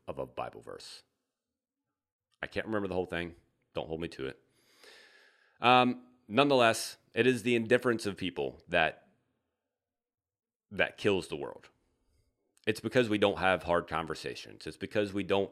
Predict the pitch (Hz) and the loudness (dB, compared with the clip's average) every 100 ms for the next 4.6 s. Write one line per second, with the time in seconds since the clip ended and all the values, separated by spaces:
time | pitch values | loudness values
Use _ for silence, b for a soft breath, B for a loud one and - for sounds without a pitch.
0 | - 87 90 85 78 80 78 76 69 62 | -4 0 2 2 2 -2 -4 -6 -6 -12
1 | - 87 - 104 101 87 87 95 98 - | -12 -14 -10 -6 -6 -4 -2 0 0 -4
2 | b b b b b b b _ _ _ | b b b b b b b _ _ _
3 | _ _ _ _ _ _ _ _ _ 107 | _ _ _ _ _ _ _ _ _ -10
4 | 90 120 104 90 98 - | -6 -4 -2 -2 -2 -6